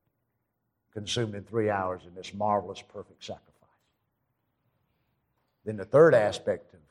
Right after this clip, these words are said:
what happened on the cross is our salvation. Jesus Christ voluntarily died. Why? Because the wages of sin is death. We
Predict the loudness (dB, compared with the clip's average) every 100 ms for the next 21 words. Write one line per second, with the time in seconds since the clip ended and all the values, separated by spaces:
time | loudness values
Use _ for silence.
0 | _ _ _ _ _ -4 -4 -4 -10 -18
1 | -18 -4 -2 -2 -6 -20 _ -14 -8 -4
2 | -4 -4 -6 -6 -14 -20 -20 _ _ _
3 | _ _ _ _ _ _ _ _ -20 -16
4 | -8 -6 0 2 0 -8 _ _ _ _
5 | _ _ _ -12 -10 -10 -12 0 2 4
6 | 4 2 -6 _ _ _ _ _ _ _
7 | _ -10 -10 -10 _ _ _ _ _ _
8 | _ _ _ _ _ _ -8 -6 -6 -10
9 | _ _ _ _ _ _ _ _ _ -16
10 | -8 -8 -8 -12 -8 -8 -6 -8 -8 -10
11 | -20 _ -10 -6 -6 -6 -6 -6 -8 -10
12 | -20 _ _ _ _ _ -10 -4 -2 -2
13 | -4